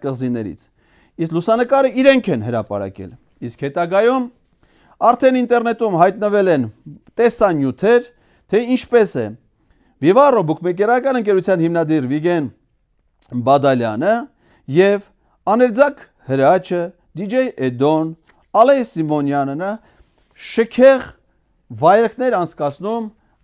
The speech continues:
այդ հունական կղզիների ռեստորաններում, ընդ իհարկե մարդիկ կային, որ նույն պահին սեղանների վրա էին պարում, բայց մեր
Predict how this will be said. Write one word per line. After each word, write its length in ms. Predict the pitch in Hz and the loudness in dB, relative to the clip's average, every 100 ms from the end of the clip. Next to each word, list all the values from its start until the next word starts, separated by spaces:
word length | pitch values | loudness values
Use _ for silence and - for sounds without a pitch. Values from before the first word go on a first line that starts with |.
| - | -2
այդ 260 | 214 220 | -2 -2
հունական 460 | 143 160 160 185 196 165 | -2 -2 -2 -4 -6 -8
կղզիների 480 | 143 143 143 143 143 | -8 -6 -6 -4 -6
ռեստորաններում, 840 | 127 131 - 127 127 127 156 220 214 - _ - | -6 -8 -8 -6 -4 -4 -4 -6 -8 -16 _ -12
ընդ 140 | 151 180 | -6 -2
իհարկե 420 | 185 185 180 185 180 - _ 143 | 0 -2 -4 -6 -6 -10 _ -6
մարդիկ 300 | 156 170 202 - | -4 -4 -8 -6
կային, 240 | 190 190 180 | -6 -6 -6
որ 240 | 190 190 - _ - | -6 -6 -8 _ -8
նույն 180 | 160 196 185 | -4 -4 -2
պահին 360 | 180 185 190 170 | -2 -2 -6 -10
սեղանների 580 | - 190 196 202 208 214 | -6 -4 -4 -6 -8 -2
վրա 180 | 233 320 294 | 2 4 4
էին 160 | 196 135 | -2 -4
պարում, 320 | - 117 101 95 - _ _ - | -4 -4 -4 -12 -20 _ _ -14
բայց 160 | 110 - 139 | -12 -8 -6
մեր 180 | 202 | -6